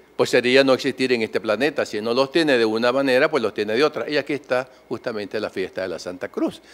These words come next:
Eso como para hacer un alto y decir, "Esta es mi cruz", y pedirle al Señor que nos proteja y nos dé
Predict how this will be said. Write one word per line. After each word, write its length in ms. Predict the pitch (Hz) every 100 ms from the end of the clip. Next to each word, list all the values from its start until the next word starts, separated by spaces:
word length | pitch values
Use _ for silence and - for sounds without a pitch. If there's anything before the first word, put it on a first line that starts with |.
| - _
Eso 280 | 117 156 127
como 160 | 127
para 200 | 113 110
hacer 220 | 107 127
un 120 | 143 131
alto 280 | 123 123
y 40 | 120
decir, 280 | 107 113 110
"Esta 200 | 110 120
es 60 |
mi 100 | 127
cruz", 320 | 113 127 208 - - - -
y 80 |
pedirle 340 | - 110 107 110
al 60 |
Señor 380 | 107 104 101 98
que 100 | -
nos 120 | 98 90
proteja 640 | 92 87 104 101 104 95 - - _
y 100 | 98
nos 240 | 95 85 -
dé 360 | 104 104 104